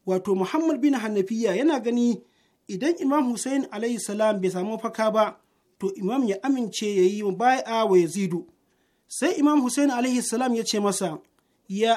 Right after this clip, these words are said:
akhi, wallahi law lam yakun fid dunya malja'an wala ma'awa, lamma bay'atu Yazid bin Muawiya." "Ya ɗan uwana, ina rantsuwa da Allah, da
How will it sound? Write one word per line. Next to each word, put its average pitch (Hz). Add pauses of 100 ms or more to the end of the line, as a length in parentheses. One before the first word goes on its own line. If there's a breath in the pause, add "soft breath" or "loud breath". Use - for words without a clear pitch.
akhi, 220 (380 soft breath)
wallahi 240
law 202
lam 277
yakun 247
fid 175
dunya 220
malja'an 220
wala 196
ma'awa, 190 (480)
lamma 196
bay'atu 214
Yazid 208
bin 220
Muawiya." 196 (560)
"Ya 240
ɗan 285
uwana, 254 (400)
ina 302
rantsuwa 247
da 214
Allah, 196 (320)
da 190